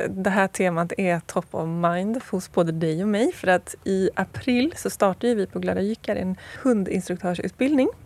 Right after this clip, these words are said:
Och lärarteamet består ju av dig och mig och, eh, två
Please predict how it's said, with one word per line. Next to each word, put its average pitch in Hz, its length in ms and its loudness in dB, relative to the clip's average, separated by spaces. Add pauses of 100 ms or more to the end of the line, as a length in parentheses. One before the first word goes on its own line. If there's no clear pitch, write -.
(400)
Och 202 340 6
lärarteamet 214 640 4
består 202 300 2
ju 214 100 4
av 269 160 4
dig 226 200 6
och 233 60 6
mig 202 200 4 (200)
och, - 480 0
eh, 185 420 4
två 185 420 4